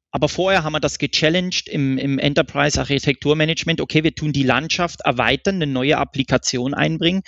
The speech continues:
Wir müssen die mit einer Schnittstelle verbinden und so weiter. Und, und das sind eigentlich die Fragen, wo man halt im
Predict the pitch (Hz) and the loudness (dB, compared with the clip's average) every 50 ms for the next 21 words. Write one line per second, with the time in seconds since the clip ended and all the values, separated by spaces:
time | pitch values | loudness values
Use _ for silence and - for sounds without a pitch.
0 | - - - - - _ _ _ _ _ _ 139 139 143 135 - 151 139 - 139 | -10 -20 -20 -20 -20 _ _ _ _ _ _ 0 0 2 0 0 0 0 0 2
1 | 135 131 - 135 127 - 131 123 - - - 139 - - - - 156 156 165 160 | 0 2 2 0 0 0 0 0 0 0 0 0 0 0 0 2 2 2 0 0
2 | - 165 139 147 156 170 170 - 165 143 147 139 - - 117 120 110 113 - - | -2 -4 -4 -2 -4 -4 -4 -4 -2 -2 -2 -2 -4 -2 0 2 2 0 2 0
3 | 160 160 165 - _ _ _ - 139 139 - 147 127 - 143 - - 165 147 135 | 0 0 -2 -4 _ _ _ -4 -2 -2 -2 -2 0 0 0 2 0 0 2 0
4 | 147 147 143 131 - - 139 - - - 131 123 127 139 147 139 123 131 127 131 | 0 0 0 -2 -2 -4 -6 -6 -4 -2 0 0 0 -2 -2 -2 -4 -2 0 0
5 | 127 123 117 120 120 123 - - 135 131 120 120 113 | 0 0 0 0 0 0 0 -2 -4 -4 -4 -4 -6